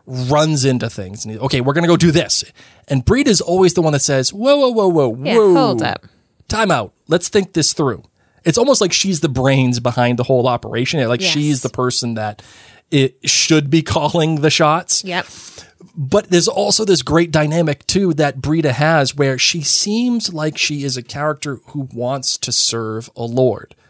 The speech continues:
Speaker 1: whereas Uhtred really doesn't. He just wants to, he wants his own thing. But Brita, in her interactions, just feels like she feels uncomfortable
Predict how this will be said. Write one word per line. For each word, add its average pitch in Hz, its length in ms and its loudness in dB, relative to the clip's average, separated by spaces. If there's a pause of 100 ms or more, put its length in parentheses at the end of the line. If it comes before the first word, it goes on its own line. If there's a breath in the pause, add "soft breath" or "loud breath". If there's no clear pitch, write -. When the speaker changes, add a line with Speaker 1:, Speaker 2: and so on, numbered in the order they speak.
(140)
Speaker 1:
whereas 123 600 0
Uhtred 139 400 -2 (600)
really 202 220 0
doesn't. 107 420 -2
He 147 100 -8
just 165 220 -4
wants 135 340 0
to, 117 280 -2 (540 soft breath)
he 156 120 2
wants 196 280 2
his 151 120 -2
own 143 300 2
thing. 117 420 -4 (640)
But 151 280 0
Brita, 208 320 2
in 160 140 2
her 151 160 4
interactions, 127 640 0
just - 220 -2
feels 196 220 0
like 170 260 -2 (480 soft breath)
she 160 160 -4
feels 208 260 2
uncomfortable 139 800 -2